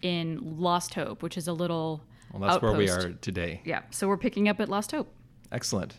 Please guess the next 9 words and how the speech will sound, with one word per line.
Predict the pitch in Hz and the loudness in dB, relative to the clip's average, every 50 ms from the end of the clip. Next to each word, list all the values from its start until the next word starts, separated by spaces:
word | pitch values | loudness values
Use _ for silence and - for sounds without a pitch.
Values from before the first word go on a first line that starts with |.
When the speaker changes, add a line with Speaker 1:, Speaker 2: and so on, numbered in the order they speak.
| - - - | -18 -8 -6
Speaker 2:
Thank | 120 120 - - | -6 -6 -6 -8
you. | - - - - - - - - - - - | -10 -12 -16 -20 -20 -20 -20 -20 -20 -12 -8
Speaker 1:
Uh, | 185 185 190 | -6 -4 -2
you're | 190 196 | -2 0
welcome. | 220 277 269 - - - | -2 -2 -2 -4 -6 -6
Do | 156 185 | -4 -2
I | 190 190 190 | 0 0 2
get | 180 202 190 - - | 2 2 0 0 0
a, | - 185 185 185 185 180 180 180 175 175 175 170 165 | -2 0 0 2 2 2 2 2 2 0 0 -2 -6